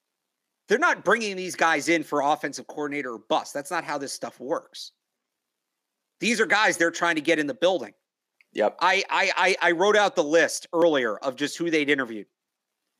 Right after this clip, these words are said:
Speaker 1: Bill O'Brien, Keenan McCardell, Sean Jefferson, Adrian Clem, Nick Caley.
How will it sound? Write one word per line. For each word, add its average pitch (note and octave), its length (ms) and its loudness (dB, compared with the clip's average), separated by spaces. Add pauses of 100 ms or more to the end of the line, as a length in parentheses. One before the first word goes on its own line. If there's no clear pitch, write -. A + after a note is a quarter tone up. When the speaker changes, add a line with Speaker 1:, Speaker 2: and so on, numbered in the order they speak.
(340)
Speaker 1:
Bill G3 180 4
O'Brien, F3 520 2
Keenan F3 340 -4
McCardell, D#3 580 0
Sean D#3+ 320 0
Jefferson, C#3+ 520 -2
Adrian C#3 420 -4
Clem, C3+ 300 -6
Nick B2 180 -8
Caley. A2+ 360 -4